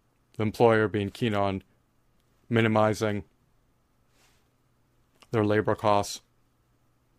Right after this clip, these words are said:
why are they eager to fire you? Well, they prefer to displace you with robots, automated processes, algorithms,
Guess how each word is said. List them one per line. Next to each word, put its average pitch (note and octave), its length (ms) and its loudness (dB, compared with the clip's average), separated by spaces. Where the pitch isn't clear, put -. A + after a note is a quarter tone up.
why C3+ 200 8
are C#3 120 6
they A2 360 0
eager A#2+ 260 4
to G2+ 60 -2
fire G#2+ 340 2
you? F#2+ 320 -2
Well, A2+ 280 2
they C3+ 100 6
prefer C3+ 300 2
to A#2 100 2
displace A2+ 540 -2
you A#2+ 100 0
with F#2+ 340 -4
robots, A2 600 0
automated A2 480 2
processes, G#2+ 800 -2
algorithms, G#2+ 840 -2